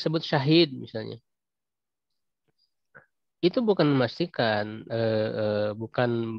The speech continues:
berarti kita tahu bahwa dia itu betul syahid lalu menjadi ahli surga. Ya, tetapi itu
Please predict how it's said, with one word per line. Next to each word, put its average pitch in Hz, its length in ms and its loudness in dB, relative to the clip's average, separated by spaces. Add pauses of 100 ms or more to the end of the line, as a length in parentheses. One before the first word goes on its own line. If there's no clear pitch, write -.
berarti 110 460 -4
kita 117 260 -2
tahu 143 320 4
bahwa 117 300 0
dia 110 320 -2
itu - 180 -10
betul 107 560 -4
syahid 107 400 -4
lalu 104 380 -6 (180)
menjadi 104 540 -6
ahli 104 160 -8
surga. 101 480 -10 (1000)
Ya, 107 240 -2
tetapi 143 560 2
itu - 80 2